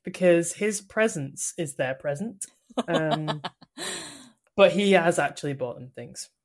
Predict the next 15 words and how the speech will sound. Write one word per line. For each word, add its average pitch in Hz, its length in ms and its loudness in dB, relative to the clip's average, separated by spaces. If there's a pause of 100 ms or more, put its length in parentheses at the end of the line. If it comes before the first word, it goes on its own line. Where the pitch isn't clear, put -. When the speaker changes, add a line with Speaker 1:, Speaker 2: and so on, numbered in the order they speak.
Speaker 1:
Um, 143 240 -4
he 147 60 -4
just 147 200 -6
doesn't 143 180 -6
tell 131 140 -4
them 120 120 -10
for - 80 -18
ages. - 340 -20 (580)
And 156 500 2
I 165 160 2
think 160 340 -8
super 214 300 -6
prepared 160 920 -4 (300)
would 147 560 -8
be, 135 640 -8